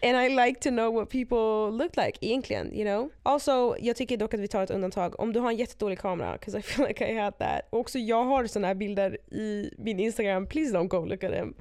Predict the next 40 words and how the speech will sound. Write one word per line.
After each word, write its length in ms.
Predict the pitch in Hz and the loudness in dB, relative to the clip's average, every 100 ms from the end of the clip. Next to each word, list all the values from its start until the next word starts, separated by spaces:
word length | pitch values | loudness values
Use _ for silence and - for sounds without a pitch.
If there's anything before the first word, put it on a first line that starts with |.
| - - - - - - 247 | -16 -16 -18 -20 -20 -2 4
I 140 | 247 | 6
wanna 200 | 269 262 | 6 6
delete 300 | 226 226 226 | 4 2 2
everything. 500 | 208 196 - 110 - - - | 2 2 2 0 -2 -8 -12
Men 500 | 226 233 196 196 202 - | -2 2 4 2 -2 -2
vissa 300 | 233 285 311 | 0 2 4
människor 300 | 277 277 269 | 2 2 0
can't 240 | 262 - | 0 0
help 240 | 240 220 | 0 0
it. 160 | 170 - | 0 0
Om 120 | - 240 | 0 2
du 60 | |
har 120 | 262 | 4
en 60 | 277 | 4
shit 280 | - - - | 2 -2 -2
kamera, 280 | 269 254 240 | 0 0 2
du 100 | 233 | 0
har 80 | |
en 60 | 226 | 0
shit 200 | 220 214 | -4 -6
kamera. 300 | - 214 190 | -4 -4 -4
Like, 240 | 208 208 | -4 -6
oavsett 380 | - 233 233 233 | -4 -4 -2 -4
vad 100 | 220 | -2
du 40 | 220 | 2
gör, 180 | 226 | 2
det 80 | 220 | 2
kommer 180 | 214 208 | -2 -2
bli 100 | 196 | 0
en 80 | 190 | 0
dålig 220 | 185 180 | 0 0
bild. 180 | 92 - - - - - - - - - | -2 -4 -10 -20 -20 -20 -20 -20 -20 -4
Det 180 | 254 | -2
kan 120 | 285 277 | 2 2
man 120 | 233 | 2
leva 160 | 220 | 2
med. 160 | 214 - - - - | 0 -2 -6 -14 -8
Men 140 | - 311 | 0 2
you 80 | |
know 340 | 320 302 294 | 4 4 2